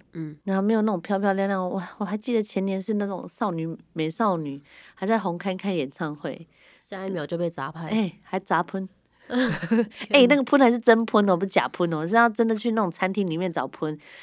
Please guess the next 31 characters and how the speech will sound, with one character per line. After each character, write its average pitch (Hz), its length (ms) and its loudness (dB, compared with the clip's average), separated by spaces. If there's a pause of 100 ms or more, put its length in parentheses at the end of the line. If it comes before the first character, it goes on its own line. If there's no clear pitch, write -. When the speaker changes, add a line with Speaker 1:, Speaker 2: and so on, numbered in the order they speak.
(200)
Speaker 2:
然 185 80 2
后 214 80 8
那 247 160 6
时 226 140 0
候 220 200 4
是 208 420 4
那 185 180 -2
个 175 180 0
整 165 200 -2
人 165 160 -2
节 160 180 0
目 185 180 -2
最， 175 440 0
最 214 200 2
夯 180 280 -2
的 165 100 0
时 - 220 -14
代， 143 260 -2 (140)
Speaker 1:
对。 175 160 -8
Speaker 2:
所 262 120 2
以 254 40 8
我 208 100 6
那 220 180 2
时 214 120 -2
候 220 120 2
在 208 220 0
最 220 260 2
夯 196 220 -2
的 190 100 -2
时 170 140 -8
候， 170 220 0